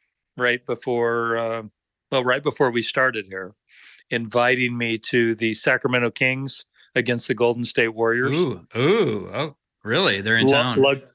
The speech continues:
Speaker 1: luxury box and all of that. So, and I
Speaker 2: Oh, man.
Speaker 1: said, uh, "You know what?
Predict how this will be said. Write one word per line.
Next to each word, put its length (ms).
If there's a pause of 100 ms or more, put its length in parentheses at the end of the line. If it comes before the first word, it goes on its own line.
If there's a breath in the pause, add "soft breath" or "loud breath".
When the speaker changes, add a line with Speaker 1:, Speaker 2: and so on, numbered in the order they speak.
(200)
Speaker 1:
luxury 540
box 840
and 360
all 240
of 80
that. 380
So, 640
and 200
I 40
Speaker 2:
Oh, 40
man. 80
Speaker 1:
said, 480 (180)
uh, 220
"You 220
know 140
what? 320